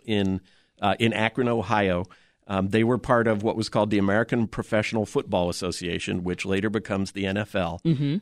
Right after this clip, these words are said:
Speaker 1: Um, he, so he had been coaching for Lincoln University, which is an H B C U in Pennsylvania, where his brother had also coached. And he's recruited to come first play for the Akron Pros, and the next year he is both playing and coaching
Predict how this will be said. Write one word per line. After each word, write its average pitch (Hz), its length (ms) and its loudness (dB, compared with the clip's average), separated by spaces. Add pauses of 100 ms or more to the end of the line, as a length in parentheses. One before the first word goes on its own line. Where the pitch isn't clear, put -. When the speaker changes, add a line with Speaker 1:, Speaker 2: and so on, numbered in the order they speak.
Speaker 1:
Um, 98 240 0
he, 123 360 2
so - 180 0
he 113 140 2
had 185 300 0
been 117 240 2
coaching 104 560 0 (400)
for 110 460 2
Lincoln 135 320 2
University, 110 600 2
which 101 220 0
is 104 100 0
an 110 80 2
H 113 220 0
B 117 120 0
C 117 200 -6
U 104 260 2
in 101 140 2
Pennsylvania, 104 680 0
where 90 200 -2
his 95 180 -2
brother 107 460 0
had 98 160 0
also 113 300 -2
coached. 87 460 -8 (360)
And 104 120 0
he's 104 200 2
recruited 143 460 2
to 120 80 0
come 107 380 2
first - 340 -2
play 135 320 0
for 110 260 0
the 98 140 0
Akron 101 340 -4
Pros, 104 480 -4 (300)
and 120 140 0
the 113 60 2
next 117 300 -2
year 113 180 2
he 113 180 4
is 101 140 2
both 104 420 2
playing 92 420 2
and 90 180 -4
coaching 87 520 -4